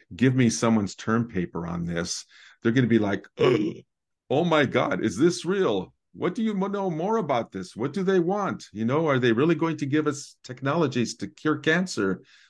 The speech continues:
like they're talking about, all that? Do you believe that?" You know, it'll be a real emotional and maybe stimulating kind of intellectual kind of thing. And that's why I ask people to be prepared.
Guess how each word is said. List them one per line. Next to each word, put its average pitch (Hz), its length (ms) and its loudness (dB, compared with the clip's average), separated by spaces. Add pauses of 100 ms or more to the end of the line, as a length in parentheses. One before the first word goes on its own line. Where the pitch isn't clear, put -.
like 113 120 -2
they're 135 120 0
talking 175 320 0
about, 104 180 0
all 120 140 0
that? 156 220 -2
Do 101 80 -4
you 135 140 4
believe 196 420 0
that?" 92 360 -8 (420)
You 120 100 -4
know, 113 200 4
it'll 131 220 2
be 123 380 2
a 98 120 -2
real 135 240 0
emotional 110 760 -2 (520)
and 104 120 -6
maybe 117 340 0
stimulating 113 680 -2
kind 110 200 -6
of 95 80 -6
intellectual 104 580 -4
kind 90 260 -4
of 87 100 -6
thing. 85 320 -6
And 98 140 -4
that's 120 220 -2
why 110 140 4
I 101 140 2
ask 98 200 -6
people 92 220 -6
to 90 80 -4
be 90 140 -2
prepared. 87 560 -6